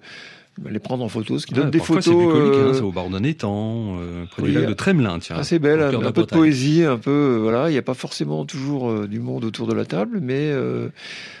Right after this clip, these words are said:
Speaker 1: au bout d'une aire d'autoroute, à côté des camions ou à côté d'un lac, euh, voilà.
Speaker 2: Et alors,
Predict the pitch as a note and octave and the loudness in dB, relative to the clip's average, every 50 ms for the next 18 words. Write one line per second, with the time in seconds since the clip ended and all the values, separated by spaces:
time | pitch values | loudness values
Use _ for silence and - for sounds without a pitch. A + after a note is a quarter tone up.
0 | - _ _ G#2+ A2 B2+ E3+ D#3+ D#3+ D#3 D#3+ E3 D3 D#3+ D3+ - D#3+ D#3 D3 E3 | -20 _ _ -6 0 2 2 4 4 4 4 4 4 4 2 2 2 4 4 4
1 | F3 E3 D3 - C#3+ B2+ C#3+ C#3 C#3 C3 - C3+ B2+ C3+ C3+ C3 C#3 D#3 E3+ E3+ | 4 4 2 2 0 0 0 0 0 2 0 -2 0 0 -2 -2 -2 -2 -2 -2
2 | D#3+ C#3 C3 C#3 D3 D#3 D3 B2+ A#2+ A#2 B2 - C3+ B2+ C3 B2 B2 B2+ C3+ D#3 | -2 -2 0 0 2 2 2 2 0 -2 -2 -2 -2 0 0 0 0 0 0 -2
3 | E3 - C#3 B2 A#2+ A2+ A2+ A2 G#2 F#2+ F#2 F#2 - - - - - - - - | -2 0 0 2 2 2 0 0 -2 -2 -4 -4 -6 -10 -14 -18 -18 -16 -14 -14
4 | - - - - - D#3 E3 D#3+ E3+ D3 - - - | -14 -12 -4 0 0 0 2 0 -2 -4 -6 -10 -18